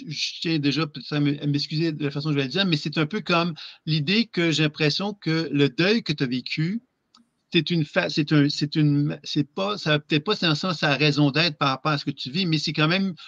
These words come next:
un, un, un élément majeur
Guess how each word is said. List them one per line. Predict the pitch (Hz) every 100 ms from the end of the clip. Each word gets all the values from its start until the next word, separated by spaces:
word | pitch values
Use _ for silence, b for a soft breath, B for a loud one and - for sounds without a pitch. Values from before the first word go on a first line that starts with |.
| -
un, | 143 139 143
un, | 139 135 131 139 -
un | 143 147
élément | 190 185 151 139 - _ B B B -
majeur | 147 147 143 151 180 196